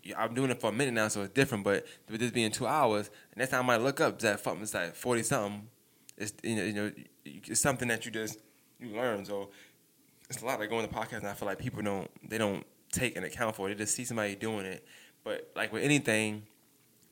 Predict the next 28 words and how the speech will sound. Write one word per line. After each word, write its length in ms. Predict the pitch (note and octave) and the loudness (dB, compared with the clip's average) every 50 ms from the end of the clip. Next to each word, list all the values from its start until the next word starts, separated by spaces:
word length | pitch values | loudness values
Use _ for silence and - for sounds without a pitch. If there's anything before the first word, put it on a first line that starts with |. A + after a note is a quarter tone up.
| - | -18
whether 180 | - F#2+ F#2 - | -14 -12 -10 -8
it's 100 | F#2 F#2 | -4 0
basketball, 680 | A2+ A#2+ A#2+ A#2+ A#2+ A2+ A#2 A#2+ A#2+ A#2+ B2 A#2+ - - - _ _ _ _ | 2 2 2 0 -2 -4 -4 -4 -4 -4 -6 -8 -12 -18 -20 _ _ _ _
whether 180 | - F#2 - F2+ | -18 -16 -14 -14
it's 140 | F#2+ - - | -14 -10 -2
rapping, 440 | G2+ A2+ B2 B2+ - B2 A#2+ A#2 A2+ | 0 2 2 2 2 -2 -4 -6 -6
which 160 | G#2 - - | -6 -6 -6
we'll 80 | G2+ G#2 | -6 -4
get 120 | A2 A2 | -2 -2
into 240 | A2 G#2+ - A2+ G#2+ | -2 -2 -4 -4 -2
later 220 | G#2 G#2+ G#2+ G2+ | 0 0 0 0
on 140 | G2+ A2 A2 | 0 0 0
in 60 | G#2+ | -2
the 60 | - A2+ | -2 -2
podcast, 400 | A2 A2+ A2 - A2 G#2+ G#2 - | -2 -2 -2 -2 -4 -6 -6 -4
definitely 280 | - A2+ A2 G#2+ G2 G2 | -2 -2 -2 -2 -2 -6
we 40 | G2+ | -8
get 80 | G2+ G2 | -6 -8
into 160 | F#2+ G2 G2 | -6 -4 -2
rapping. 280 | G2+ G2+ G2 - F#2+ F2+ | -2 -2 -2 -4 -6 -6
So 160 | - F#2+ F#2 | -6 -6 -6
that's 220 | F2+ F#2+ G#2 - | -4 -6 -6 -6
a, 100 | G2 F#2 | -8 -6
definitely 380 | F#2 - G#2 G#2 - F#2+ F#2+ E2+ | -4 -4 -4 -4 -4 -6 -8 -8
a 160 | C#2 F2+ F2+ | -8 -8 -8
talk 260 | - - A2 G2 - | -6 -2 -2 -2 -2
point. 280 | - G#2 F#2+ F2 - - - - - - - - - - _ | -2 -2 -4 -4 -4 -8 -14 -20 -20 -20 -20 -20 -20 -10 _
Rapping, 500 | - A2 A#2 A#2+ A#2+ - A#2+ A#2 A#2 A#2 | 6 8 8 8 8 4 0 0 -2 -4